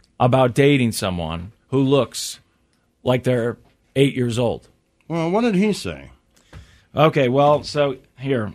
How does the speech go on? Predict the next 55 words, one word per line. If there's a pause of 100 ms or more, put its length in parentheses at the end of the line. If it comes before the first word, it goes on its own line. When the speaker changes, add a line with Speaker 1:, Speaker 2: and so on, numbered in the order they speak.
Speaker 1:
uh,
he's
hitting
back.
It
says
here,
a
hunky
travel
blogger
hit
back
at
claims
he
is
a
creep
for
dating
a
twenty-three-year-old
woman
who
looks
like
an
eight-year-old
girl. (440)
Dan
Swigert,
twenty-six,
recently
began
romancing
reality
star
Shauna
Rae, (200)
whose
growth
was
stunted,
uh,
due
to
treatment
she
received
as
a
child
for
cancer.